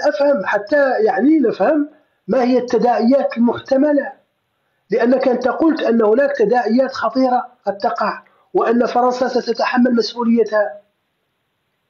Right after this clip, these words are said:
بمعنى أنك أنت، مثلًا، قل لي: "أنا هو الذي أمد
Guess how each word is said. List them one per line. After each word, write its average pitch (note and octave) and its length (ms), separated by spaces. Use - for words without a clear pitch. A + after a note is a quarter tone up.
بمعنى B3 460
أنك B3 460
أنت، A#3+ 300
مثلًا، A#3 460
قل A#3+ 300
لي: A#3+ 120
"أنا A3+ 400
هو A3 200
الذي A#3 560
أمد A3 460